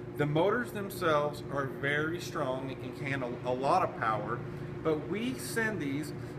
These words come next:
so that way, if the leg is coming down, let's just set this down here.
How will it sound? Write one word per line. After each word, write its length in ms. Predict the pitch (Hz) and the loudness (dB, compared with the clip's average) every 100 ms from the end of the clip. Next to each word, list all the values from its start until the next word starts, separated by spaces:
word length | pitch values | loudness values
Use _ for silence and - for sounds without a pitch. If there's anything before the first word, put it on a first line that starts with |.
| - | -6
so 260 | - 170 | 4 6
that 340 | 156 175 214 190 | 8 6 4 2
way, 340 | 185 139 147 175 - | 2 2 2 -4 -6
if 160 | 151 160 | -4 2
the 100 | 180 | 2
leg 360 | 165 165 196 214 | 4 4 4 0
is 140 | 214 | -6
coming 380 | - 208 208 196 | -4 -4 -2 2
down, 340 | 170 160 170 | 4 4 0
let's 120 | 156 - | -2 -6
just 240 | 139 - | -8 -4
set 200 | 165 151 | -2 -2
this 140 | 165 - | -6 -6
down 320 | 135 120 127 | -4 -4 -4
here. 160 | 135 | -8